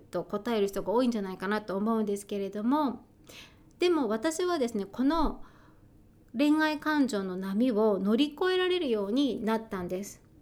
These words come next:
この気持ちの揺れは相手の問題じゃなくて、自分に問題があるって分かっ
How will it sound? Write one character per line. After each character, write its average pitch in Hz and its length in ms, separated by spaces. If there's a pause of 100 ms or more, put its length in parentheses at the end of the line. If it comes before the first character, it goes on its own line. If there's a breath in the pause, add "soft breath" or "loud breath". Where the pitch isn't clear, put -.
(760 loud breath)
こ 302 120
の 339 160
気 339 160
持 294 180
ち 349 140
の 349 120
揺 311 160
れ 285 160
は 302 320
相 302 220
手 349 120
の 349 160
問 294 320
題 294 200
じ 285 60
ゃ 277 40
な 277 160
く 277 100
て、 226 260
自 185 160
分 311 220
に 320 100
問 277 300
題 302 220
が - 180
あ 349 80
る 311 120
っ 247 60
て 196 160
分 196 180
か 254 120
っ 269 40